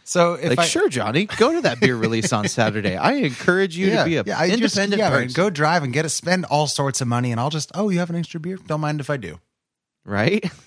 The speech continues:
Speaker 1: But you mentioned earlier, bringing it back around to Juicy Bits, that it, the stuff that you would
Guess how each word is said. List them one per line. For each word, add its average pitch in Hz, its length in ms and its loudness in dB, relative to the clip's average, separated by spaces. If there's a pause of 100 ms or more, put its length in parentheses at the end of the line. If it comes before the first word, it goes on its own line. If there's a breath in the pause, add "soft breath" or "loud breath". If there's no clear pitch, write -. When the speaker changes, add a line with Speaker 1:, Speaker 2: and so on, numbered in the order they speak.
(380 loud breath)
Speaker 1:
But 165 220 2
you 175 80 2
mentioned 180 300 2
earlier, 143 240 0
bringing 127 200 -2
it 113 60 -8
back 113 200 -2
around 110 200 -2
to 104 60 -6
Juicy 113 260 -2
Bits, 101 240 -6
that 104 100 -8
it, - 200 -12 (240 soft breath)
the 113 100 -6
stuff 139 300 -2
that 110 100 -8
you 113 200 -8
would 107 280 -8